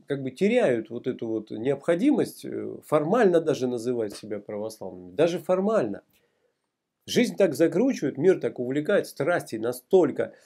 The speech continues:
э, человека захватывают в плен, и ум настолько помрачается вот этой не-, непрестанными, э, всякими разными там рекламами, э, проповедью греха, проповедью страстей, что, ну, человек уже как с православием себя, ну, ну, никак уже не связывать. Что это такое, уже для человека как бы не важно.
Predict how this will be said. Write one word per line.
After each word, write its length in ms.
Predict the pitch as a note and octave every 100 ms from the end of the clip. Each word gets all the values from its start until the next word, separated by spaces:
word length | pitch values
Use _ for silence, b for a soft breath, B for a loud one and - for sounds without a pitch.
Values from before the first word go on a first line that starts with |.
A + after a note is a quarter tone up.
| B B
э, 140 | A#2
человека 500 | - D3 D#3+ E3 A#2+
захватывают 680 | G#2+ D3 D3+ D3 - A#2+ A2+
в 80 | -
плен, 320 | F#3+ C#4+ A#3
и 40 |
ум 240 | C#3 F3 C3
настолько 420 | C3 D3+ C3+ -
помрачается 680 | B2 B2+ C#3 - G#3+ D#3+ B2+
вот 120 | A#2+
этой 140 | G#2 A#2
не-, 140 | A#2+
непрестанными, 920 | A#2+ C#3+ D3 D3 - D3+ A#2+ A2+ B2 B B B -
э, 760 | A2+ G#2+ G#2+ G#2+ G#2+ A2+ C3+
всякими 420 | - C#3 - A#2
разными 400 | B2+ B2+ G#2+ G#2+
там 300 | G2+ G#2+ G#2 b b
рекламами, 840 | A2+ A#2 D3+ F#3+ F#3+ E3 D3 B2 - b _
э, 360 | A#2 A2+ A2+ A2+ -
проповедью 560 | E3+ D#3 B2+ A#2+ A2+
греха, 520 | G2+ C#3+ C#3+ F#3+ F#3 D#3+
проповедью 520 | C#3+ C#3 A#2+ A2 A2
страстей, 540 | - B2 B2 F#3+ G3+
что, 340 | - - E3+ - b -
ну, 200 | A#2+ A2
человек 520 | G2+ C#3 C#3 E3 D#3+
уже 360 | A#2 A2+ B2+ A2
как 260 | G#2 A#2 -
с 100 | -
православием 580 | A2+ A2+ A2+ C#3 A2
себя, 300 | G2+ A2+ G#2+
ну, 140 | G#2+ A2+
ну, 180 | B2 C3
никак 380 | C3 B2+ G#2
уже 460 | G2+ F#2+ G2 - -
не 160 | A2+ A#2+
связывать. 360 | - A#2 F#2+
Что 200 | - D3
это 100 | D3
такое, 300 | B2+ - D3+
уже 220 | A#2 G#2 A#2
для 160 | G2+
человека 440 | G2+ A2 A2 G#2+ -
как 120 | G2
бы 80 | G#2
не 120 | G#2
важно. 360 | G#2 G2 F#2